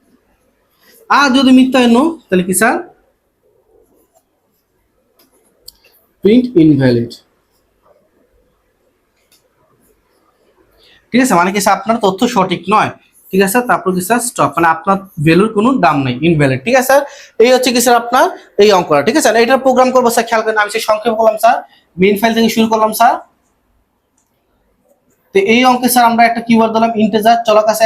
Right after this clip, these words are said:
একটাই, সেটা হচ্ছে কি স্যার আপনার আর বা রোল। তো ইনপুট আছে কয়টা স্যার? একটা, সেটা হচ্ছে আর, scanf, percent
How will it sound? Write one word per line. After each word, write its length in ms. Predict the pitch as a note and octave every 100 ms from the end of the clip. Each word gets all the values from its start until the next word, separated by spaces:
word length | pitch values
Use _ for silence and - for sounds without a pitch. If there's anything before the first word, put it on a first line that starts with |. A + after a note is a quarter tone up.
| G#3+
একটাই, 220 | - A#3
সেটা 180 | G3 F#3+ G3+
হচ্ছে 140 | G3+
কি 60 | G3+
স্যার 100 | G#3+ F#3+
আপনার 240 | F#3+ G#3 G#3+ E3+
আর 100 | C#3+ C#3
বা 80 | F3 F#3
রোল। 180 | G3 - - _ _ _ _ _ _ _ _ -
তো 60 | F#3+ G#3
ইনপুট 240 | A#3 A#3 A#3
আছে 120 | A#3 B3
কয়টা 200 | A#3+ A#3+ A#3+
স্যার? 100 | B3 G#3+
একটা, 180 | - A#3+
সেটা 180 | G#3+ F#3+ G3+
হচ্ছে 140 | - F3
আর, 80 | D3+ C3
scanf, 400 | - G#3 G#3 B3 B3 - _ _ _ _ _ _ _ _ _ _ _ _ _ _ _ _ _ _ _ _ _ _ _ _ _ _ _ _ _ _ -
percent 440 | F3+ F3+ - A3